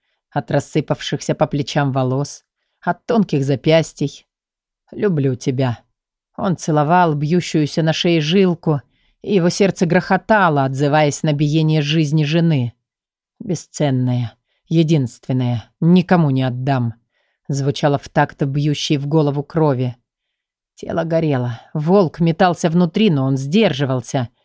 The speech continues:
не желая пугать жену. Пусть привыкнет, она смелая, но слишком хрупкая. «Лукас!» Голос Беллы звучал хрипло. Маленькие пальчики скользнули к поясу брюк.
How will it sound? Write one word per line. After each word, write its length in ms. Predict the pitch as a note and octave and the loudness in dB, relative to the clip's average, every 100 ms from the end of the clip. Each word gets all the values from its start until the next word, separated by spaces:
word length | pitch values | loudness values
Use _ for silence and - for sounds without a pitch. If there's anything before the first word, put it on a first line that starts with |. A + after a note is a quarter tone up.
| _ _ _ | _ _ _
не 160 | - G#3 | -4 -2
желая 440 | G3 B3 A3 C#3 | 0 2 2 2
пугать 380 | C3 F3 F3 D3 | -2 0 2 2
жену. 420 | C#3 F#3 F3 C3 - _ _ _ _ _ _ | 2 2 2 0 -4 _ _ _ _ _ _
Пусть 340 | D#3 C#3 - | -4 -4 -8
привыкнет, 680 | - D3+ C#3+ D3+ - C3 A#2+ | -2 0 2 0 -2 -6 -2
она 160 | C#3 D3+ | -2 -2
смелая, 640 | - F#3 G3+ C#3 B2+ A#2 - | 0 2 2 2 -2 -4 -6
но 160 | C#3 | -8
слишком 460 | A#2+ - D3 - D#3+ | -6 -4 -4 0 -2
хрупкая. 720 | - G#3 F#3+ - D3 C3 B2+ - _ _ _ _ _ _ _ _ _ | 0 0 0 -2 -4 -2 -4 -10 _ _ _ _ _ _ _ _ _
«Лукас!» 880 | C#4 D4 C#4+ A#3 - G#3+ - - - _ _ _ _ _ _ | -4 0 0 0 -4 -6 -6 -14 -20 _ _ _ _ _ _
Голос 340 | C#3+ C#3 C#3+ C3+ | -2 0 0 0
Беллы 300 | D3 D3 C#3+ | 0 0 0
звучал 360 | C#3+ - C#3 | -4 -4 -6
хрипло. 600 | - - D#3 - B2+ A#2+ _ _ _ _ - | -4 -6 -6 -4 -6 -6 _ _ _ _ -10
Маленькие 500 | - F3+ C#3+ D3+ C3+ | -4 -4 -2 -2 0
пальчики 580 | D#3+ E3+ D#3+ - - C#3 | 2 0 -2 -10 -8 -8
скользнули 600 | - D3 C#3+ D3+ D#3+ D3 | -2 -2 -2 -2 -2 -4
к 120 | - | -4
поясу 440 | D#3 D3+ C#3 - | -2 0 -2 -4
брюк. 460 | D3 C#3+ B2+ - | -2 0 -2 -6